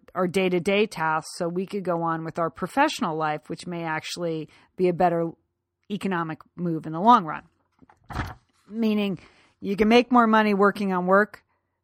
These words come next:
than you can paying someone to,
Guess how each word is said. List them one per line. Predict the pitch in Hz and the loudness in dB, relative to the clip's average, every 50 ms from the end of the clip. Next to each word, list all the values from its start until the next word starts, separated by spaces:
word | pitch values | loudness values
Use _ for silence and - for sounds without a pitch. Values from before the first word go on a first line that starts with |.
| _ _ - | _ _ -4
than | 185 196 190 190 | -2 0 0 0
you | 185 - | -2 -4
can | - 214 196 185 185 180 180 180 180 - - - | -2 -2 -2 0 0 0 0 -2 -4 -6 -10 -10
paying | - 180 190 196 190 185 180 180 180 175 175 170 - | -6 -2 0 0 2 0 0 -2 -2 -4 -6 -6 -4
someone | - 185 175 175 175 175 165 160 160 156 147 143 _ - - | -4 -2 -2 0 0 0 -2 -2 -4 -6 -6 -8 _ -8 -2
to, | - 175 175 170 165 160 156 156 | 0 0 2 2 0 -2 -4 -8